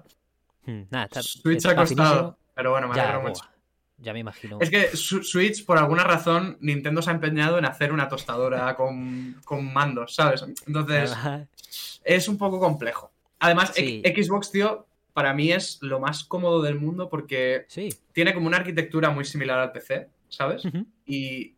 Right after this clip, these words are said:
Speaker 2: es, eh, cosa que hago en el P C, casi, casi que te va en la Xbox, ¿sabes?
Speaker 1: Hostia, qué bueno.
Speaker 2: Yo en Xbox me he tenido que preocupar un poquito por el tema de los perfiles, que tiene un sistema de,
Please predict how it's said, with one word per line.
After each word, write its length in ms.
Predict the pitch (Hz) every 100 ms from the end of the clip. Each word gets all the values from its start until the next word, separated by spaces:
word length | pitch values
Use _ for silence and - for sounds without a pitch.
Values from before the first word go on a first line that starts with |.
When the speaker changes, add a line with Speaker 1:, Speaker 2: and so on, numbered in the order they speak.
| -
Speaker 2:
es, 460 | 151 147 - - -
eh, 280 | 139 135 135
cosa 300 | 160 160 180
que 80 | 165
hago 160 | 135 127
en 60 |
el 140 | 127 127
P 100 | 127
C, 420 | - 165 208 -
casi, 360 | - 143 - 151
casi 260 | 156 156 156
que 80 | 120
te 80 | 117
va 80 |
en 60 | 123
la 80 | 123
Xbox, 480 | 113 107 110 - _ _
¿sabes? 280 | - 135 -
Speaker 1:
Hostia, 220 | 131 139
qué 80 | 123
bueno. 240 | 110 143 - _ _ _ _ - 143
Speaker 2:
Yo 140 | 160
en 80 | 190 180
Xbox 440 | 170 175 190 -
me 120 | 160
he 20 |
tenido 180 | 160 180
que 60 | 165
preocupar 720 | 160 147 147 127 127 - - _ _ _
un 140 | 165 156
poquito 600 | 147 165 180 185 175 170
por 140 | 139
el 100 | 131
tema 180 | 139 147
de 100 | 151
los 80 | -
perfiles, 520 | - - 147 131 113
que 100 | -
tiene 200 | 127 135 160
un 60 |
sistema 380 | 156 160 156 151
de, 460 | 147 143 139 139 139